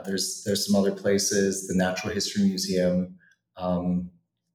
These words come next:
which is really, really cool. And I think that people should spend some more time there as well. Um, but yeah, in terms of exhibits,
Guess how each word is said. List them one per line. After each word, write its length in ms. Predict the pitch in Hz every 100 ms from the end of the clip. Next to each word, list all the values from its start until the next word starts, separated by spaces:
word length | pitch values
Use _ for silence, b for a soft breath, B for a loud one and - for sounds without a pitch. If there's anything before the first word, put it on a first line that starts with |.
| 98
which 200 | 95 -
is 220 | - -
really, 180 | 90 87
really 280 | 87 87 85
cool. 520 | - 95 92 92 -
And 100 | 92
I 40 | 90
think 260 | 87 87
that 300 | 95 87 -
people 240 | - - -
should 180 | - -
spend 240 | - 131
some 160 | - 92
more 120 | 87
time 280 | - 87 82
there 180 | 82
as 160 | 80 -
well. 320 | 85 82 80 b b b b b _ -
Um, 520 | 90 85 85 85 85 - _ _
but 160 | 92 98
yeah, 140 | 120
in 100 | 104
terms 320 | - 113 120
of 100 | -
exhibits, 960 | 107 85 104 107 98 - - - -